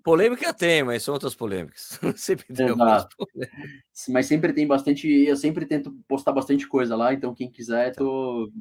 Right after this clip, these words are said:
Speaker 2: vai ser super legal poder, que se quiser compartilhar, fazer perguntas lá também, de vez em quando a gente abre uma caixinha,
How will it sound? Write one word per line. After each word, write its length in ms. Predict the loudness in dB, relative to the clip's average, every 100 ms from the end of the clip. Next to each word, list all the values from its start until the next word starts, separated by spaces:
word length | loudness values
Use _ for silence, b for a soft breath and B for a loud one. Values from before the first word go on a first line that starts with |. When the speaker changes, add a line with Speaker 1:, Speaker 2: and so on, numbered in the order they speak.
| -12
Speaker 2:
vai 120 | -8 -6
ser 180 | -6
super 260 | -10 -4 0
legal 440 | 2 4 2 2
poder, 560 | -4 -6 -2 -2 -2 -4
que 180 | -6 -10
se 160 | -10
quiser 220 | -8 -6 -4
compartilhar, 840 | -2 -2 -2 -4 2 2 2 -2
fazer 200 | -8 -6
perguntas 600 | -4 -4 -2 -4 -4 -6
lá 160 | -6 -8
também, 540 | -8 -8 -6 -2 -4
de 80 | -2
vez 160 | -6
em 60 | -6
quando 160 | -4 -2
a 40 |
gente 140 | 0 -2
abre 140 | -2
uma 100 | -4
caixinha, 520 | -6 -10 -4 -4 -4